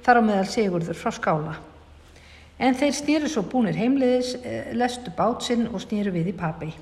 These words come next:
Þar um hvað Jón, eldri Þorvarðarson bóndi í Papey, þessa vísu.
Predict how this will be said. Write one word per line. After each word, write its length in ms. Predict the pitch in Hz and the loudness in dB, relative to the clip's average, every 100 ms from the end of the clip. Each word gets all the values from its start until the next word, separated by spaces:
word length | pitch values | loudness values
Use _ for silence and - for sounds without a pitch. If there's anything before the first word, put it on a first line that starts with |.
| - - - - - - - - - - | -20 -20 -20 -20 -20 -20 -20 -20 -20 -2
Þar 360 | 247 262 269 262 | 6 8 8 4
um 140 | 262 262 | 0 2
hvað 420 | 254 226 226 208 | 4 4 2 0
Jón, 540 | 208 190 233 262 - - - | 2 4 4 2 -2 -12 -6
eldri 360 | 190 202 208 185 | -4 -2 -4 -4
Þorvarðarson 640 | 214 196 190 185 185 175 170 | -2 -2 -2 -2 -4 -6 -4
bóndi 360 | 196 190 175 | -4 -2 -4
í 20 | 170 | -4
Papey, 460 | 170 165 185 247 - - - - - | -4 -4 -2 -6 -6 -14 -20 -20 -6
þessa 300 | 185 - 208 | -6 -4 -4
vísu. 340 | 190 - - | -4 -6 -10